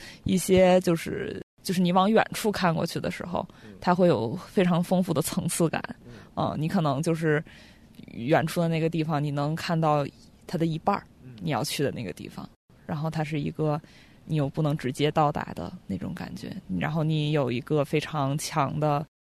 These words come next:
Speaker 1: 游玩的，就是可玩性很，很强。
Speaker 2: OK。
Speaker 1: 对。
Speaker 2: 嗯，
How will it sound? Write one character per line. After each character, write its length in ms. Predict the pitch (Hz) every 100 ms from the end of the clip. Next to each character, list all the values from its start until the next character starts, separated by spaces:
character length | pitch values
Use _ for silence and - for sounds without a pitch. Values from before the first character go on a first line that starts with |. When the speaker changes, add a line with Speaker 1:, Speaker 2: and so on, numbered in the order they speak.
| _
Speaker 1:
游 180 | 180 139
玩 280 | 156 170 - 165
的， 340 | 143 143 - - _ -
就 100 | -
是 60 | 160
可 260 | - - 147
玩 220 | 147 139
性 240 | 175 214 170
很， 320 | - 175 196 -
很 220 | - 151
强。 260 | 135 127
Speaker 2:
OK。 180 | 123 127 - -
Speaker 1:
对。 140 | 127 - - 139 -
Speaker 2:
嗯， 360 | 131 120 110